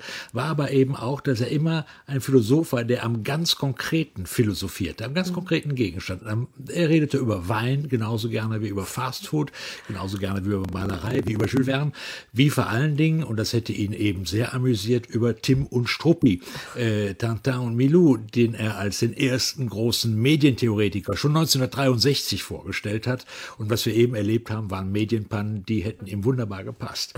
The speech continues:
Speaker 2: <laughs>
Speaker 1: Es war einer, es, ja.
Speaker 2: Ja, es, er war
Speaker 1: Es
Speaker 2: auch
Speaker 1: war
Speaker 2: einer,
Speaker 1: jemand,
Speaker 2: der
Speaker 1: der
Speaker 2: sich
Speaker 1: das alles
Speaker 2: selbst
Speaker 1: vorhat.
Speaker 2: gerne als Brückenbauer gesehen hat. Überhaupt, also eins seiner vielen Bücher, eins seiner schönsten vielleicht, hat er über Brücken geschrieben.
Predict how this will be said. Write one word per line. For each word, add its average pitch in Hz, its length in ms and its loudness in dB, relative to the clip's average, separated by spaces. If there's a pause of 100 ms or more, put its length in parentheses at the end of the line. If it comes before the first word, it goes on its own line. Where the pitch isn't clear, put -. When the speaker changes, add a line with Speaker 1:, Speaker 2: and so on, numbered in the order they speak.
(280)
Speaker 2:
<laughs> 233 300 -2
Speaker 1:
Es - 220 -4
war 165 180 0
einer, 151 380 -2 (340)
es, - 220 -4
ja. 143 200 2 (240)
Speaker 2:
Ja, 214 340 6
es, 214 180 2
er 196 200 4
war 247 140 6
Speaker 1:
Es - 60 6
Speaker 2:
auch - 80 -2
Speaker 1:
war 156 60 6
Speaker 2:
einer, 170 180 8
Speaker 1:
jemand, 302 160 6
Speaker 2:
der 277 80 4
Speaker 1:
der 139 160 4
Speaker 2:
sich - 20 0
Speaker 1:
das 123 140 -2
alles 233 220 2
Speaker 2:
selbst 95 420 -4
Speaker 1:
vorhat. - 160 -12
Speaker 2:
gerne 247 460 0
als 208 340 -2
Brückenbauer 156 920 0
gesehen 139 560 -4
hat. 139 140 -4
Überhaupt, 170 340 -2
also 160 280 -2
eins 185 220 -2
seiner 180 360 -2
vielen 214 440 -2 (140)
Bücher, 202 320 -6
eins - 200 -6
seiner 185 200 -2
schönsten 190 420 -6
vielleicht, - 380 -6
hat 202 140 -4
er 240 80 -6
über 202 200 -4
Brücken 208 460 -2
geschrieben. 202 640 -4